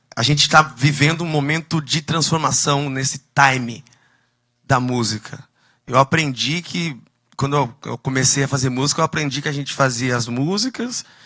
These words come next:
gravava um disco, lançava esse álbum, trabalhava esse álbum, e, e as pessoas iriam consumir esse álbum durante um ano e meio, quase dois anos. E aí depois a gente ia come-, a gente, nesses dois anos a gente ia fazendo outras músicas,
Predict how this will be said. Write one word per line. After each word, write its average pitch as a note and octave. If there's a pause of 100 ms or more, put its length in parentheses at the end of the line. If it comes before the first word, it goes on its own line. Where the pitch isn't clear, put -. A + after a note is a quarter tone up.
(340)
gravava B2
um C3+
disco, D3+
lançava C#3
esse C3+
álbum, D3
trabalhava C3
esse B2+
álbum, C3+
e, B2 (200)
e A#2 (400)
as -
pessoas B2+
iriam C3
consumir B2+
esse B2
álbum B2+
durante A#2+
um A#2+
ano B2
e -
meio, D3 (160)
quase A#2
dois A2+
anos. D#3+ (640)
E A#2+
aí B2
depois F3
a E3
gente D#3
ia D3
come-, C#3 (120)
a A#2
gente, A#2+
nesses C#3
dois C3+
anos C3+
a -
gente C3
ia B2+
fazendo B2
outras A2+
músicas, E3+